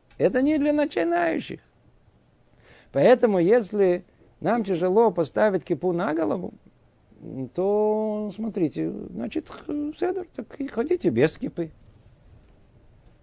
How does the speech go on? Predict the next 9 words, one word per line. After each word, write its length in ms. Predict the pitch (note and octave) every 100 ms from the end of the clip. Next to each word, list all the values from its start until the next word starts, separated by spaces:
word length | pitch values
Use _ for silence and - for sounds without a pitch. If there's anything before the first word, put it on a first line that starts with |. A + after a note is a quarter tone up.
| _ _ _ _ _ _ _
Ну 140 | D3+ D#3
как 280 | C#4 D4
же, 100 | G#3+
а 60 | F3+
написано, 340 | E3+ G3+ G3+
что 140 | G#3+ G#3
надо 160 | G3+
с 80 | F#3+
кипой. 480 | - F3+ D#3+ B2 B2+